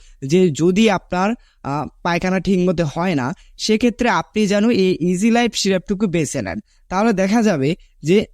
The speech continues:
আপনি একটি ভালো সিরাপ কিন্তু অবশ্যই বেছে নিয়েছেন, কারণ ইজি লাইফ এমন একটি সিরাপ, এই সিরাপটুকু যে ব্যবহার করেছে তার জন্য কিন্তু অবশ্যই উপকার দিয়েছে। এবং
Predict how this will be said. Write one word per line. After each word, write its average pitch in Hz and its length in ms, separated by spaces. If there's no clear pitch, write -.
আপনি 233 680
একটি 214 500
ভালো 170 440
সিরাপ 208 420
কিন্তু 220 280
অবশ্যই 202 380
বেছে 165 300
নিয়েছেন, 101 380
কারণ 180 320
ইজি 185 280
লাইফ 247 220
এমন 185 280
একটি 233 220
সিরাপ, 143 340
এই 208 120
সিরাপটুকু 220 560
যে 180 240
ব্যবহার 170 420
করেছে 185 480
তার 190 260
জন্য 208 240
কিন্তু 214 300
অবশ্যই 190 420
উপকার 180 420
দিয়েছে। 160 440
এবং 208 320